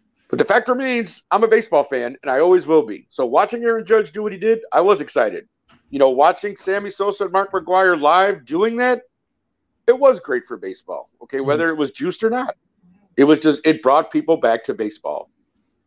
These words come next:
Speaker 1: And when people, and when Barry was hitting his, all eyes were on him.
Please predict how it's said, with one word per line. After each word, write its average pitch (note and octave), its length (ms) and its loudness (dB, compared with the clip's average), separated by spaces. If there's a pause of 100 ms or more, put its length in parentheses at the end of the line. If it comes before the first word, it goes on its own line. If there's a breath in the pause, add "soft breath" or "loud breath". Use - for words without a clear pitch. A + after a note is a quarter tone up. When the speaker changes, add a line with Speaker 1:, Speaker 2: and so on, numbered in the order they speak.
(220)
Speaker 1:
And C#3 140 2
when C#3+ 140 2
people, E3+ 400 -2
and E3+ 120 0
when E3 120 -6
Barry F3+ 240 2
was A3 160 2
hitting G#3+ 260 0
his, A3+ 360 -2 (400)
all D3+ 240 4
eyes F#3+ 220 2
were G#3 160 -2
on B3 140 -4
him. A2 280 -12